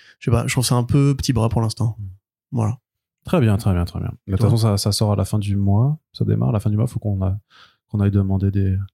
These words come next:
Speaker 2: des accès presse pour, euh,
Speaker 1: <laughs> Oui. Bah, vu comment on en parle, ils vont être ravis. <laughs>
Speaker 2: Ils nous écoutent pas, c'est ça la-,
Speaker 1: Oui, c'est
Speaker 2: c'est
Speaker 1: sûr.
Speaker 2: ça l'avantage.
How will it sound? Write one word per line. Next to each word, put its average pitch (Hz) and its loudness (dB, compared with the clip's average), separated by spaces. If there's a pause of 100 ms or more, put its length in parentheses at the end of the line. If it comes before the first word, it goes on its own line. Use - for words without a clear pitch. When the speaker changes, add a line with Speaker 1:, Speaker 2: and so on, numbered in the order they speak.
(200)
Speaker 2:
des 110 0
accès 104 -2
presse - -4 (360)
pour, 113 -2
euh, 117 -2
Speaker 1:
<laughs> 127 4
Oui. 123 4 (320)
Bah, 127 -2
vu 123 4
comment 123 2
on 117 2
en 113 2
parle, 123 2
ils 117 2
vont 113 2
être - -2
ravis. 151 0 (140)
<laughs> 151 0
Speaker 2:
Ils 107 2
nous 101 6
écoutent 101 4
pas, 95 2
c'est 101 -10
ça 98 0
la-, 98 2
Speaker 1:
Oui, 123 4
c'est 120 -2
Speaker 2:
c'est 110 0
Speaker 1:
sûr. 120 0
Speaker 2:
ça - -4
l'avantage. - -4